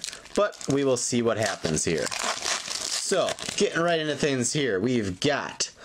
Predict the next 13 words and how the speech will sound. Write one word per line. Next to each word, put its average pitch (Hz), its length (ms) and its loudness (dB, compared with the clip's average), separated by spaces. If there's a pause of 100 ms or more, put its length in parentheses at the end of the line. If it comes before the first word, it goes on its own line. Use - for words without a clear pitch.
(180)
star 175 640 0
player 139 680 2 (400)
Stefan 147 680 0
Sessignon, 190 1400 0 (1700)
Daniel 120 400 2
Fox, - 840 -2 (460)
Mikel 143 580 0
Arteta, 123 680 0 (760)
Clint - 380 -2
Dempsey, 226 600 0 (360)
and 85 380 0
Danny 175 280 2
Simpson. 85 580 -2